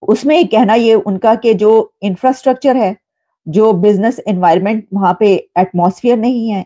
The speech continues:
infrastructure India का ऐसा है नहीं कि वहाँ पे Tesla पहुँचकर अपना कारोबार करे, और ना ही, अ, environment ऐसा है जो कि business friendly हो। और फिर उनका कहना था कि Tesla should worry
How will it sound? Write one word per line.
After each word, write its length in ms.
infrastructure 880
India 260
का 320
ऐसा 200
है 260
नहीं 160
कि 80
वहाँ 280
पे 200
Tesla 340
पहुँचकर 440
अपना 280
कारोबार 460
करे, 320
और 180
ना 200
ही, 400
अ, 200
environment 840
ऐसा 220
है 220
जो 160
कि 200
business 500
friendly 340
हो। 280
और 180
फिर 160
उनका 300
कहना 300
था 400
कि 140
Tesla 360
should 260
worry 300